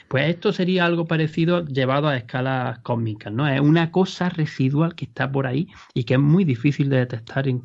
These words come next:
también con, con rayos X. Entonces hay que utilizar otro tipo de técnica, otro tipo de método, que tengan cierto soporte con modelos computacionales, que es lo que hacen en,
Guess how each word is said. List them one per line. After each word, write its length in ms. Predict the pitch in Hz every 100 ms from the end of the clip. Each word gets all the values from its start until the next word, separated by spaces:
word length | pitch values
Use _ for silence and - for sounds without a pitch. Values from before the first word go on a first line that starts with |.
| -
también 260 | 113 113 117
con, 420 | 110 104 104 113
con 240 | - 110
rayos 240 | 117 113 110
X. 160 | 113
Entonces 300 | 104 107 135
hay 100 | 170
que 80 | 165
utilizar 480 | 156 160 156 170 160
otro 160 | 135 123
tipo 220 | 135 135
de 100 | 135
técnica, 360 | 156 160 160
otro 140 | 120 113
tipo 240 | 117 131
de 80 | 139
método, 420 | 156 160 156 185 - - - - - - _ _ -
que 160 | 139
tengan 380 | 123 143 156 139
cierto 340 | - 151 147
soporte 580 | 151 143 160 175 - 170
con 180 | 175 127
modelos 760 | 117 110 113 117 117 117 117 117
computacionales, 840 | 120 120 117 113 131 151 156 175
que 100 | 117
es 60 | 113
lo 120 | 110
que 220 | - -
hacen 480 | - - - 113 107
en, 120 | 104